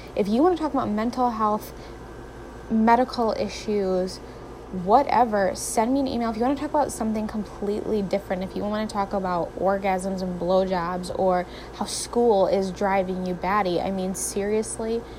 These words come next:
write me whatever. We will talk about it, and I will make sure that we get there, um, because I genuinely care, and I think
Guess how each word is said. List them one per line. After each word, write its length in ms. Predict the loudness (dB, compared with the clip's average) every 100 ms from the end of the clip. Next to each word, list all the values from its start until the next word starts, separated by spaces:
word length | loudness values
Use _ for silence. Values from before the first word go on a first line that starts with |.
| -14 -16 -16 2
write 200 | 2 4
me 100 | 2
whatever. 560 | 4 4 2 0 0 -2 -6 0
We 140 | 2 4
will 140 | 2
talk 320 | 0 -6 -4
about 240 | -2 0 0
it, 20 |
and 120 | -2
I 100 | 0
will 100 | 2
make 200 | 2 0
sure 340 | -8 -2 0
that 160 | 0 0
we 140 | -2
get 360 | -2 -6 -8 -6
there, 300 | -6 -4 -6 -10 -14 -14 -14 -8
um, 460 | -6 -6 -6 -8 -10 -4
because 240 | -4 -4 -4
I 140 | -2
genuinely 720 | -2 -6 -8 -4 -2 -2 -2
care, 380 | -8 -4 0 0
and 300 | 0 -2 -4
I 100 | -8 -10 -6
think 180 | -6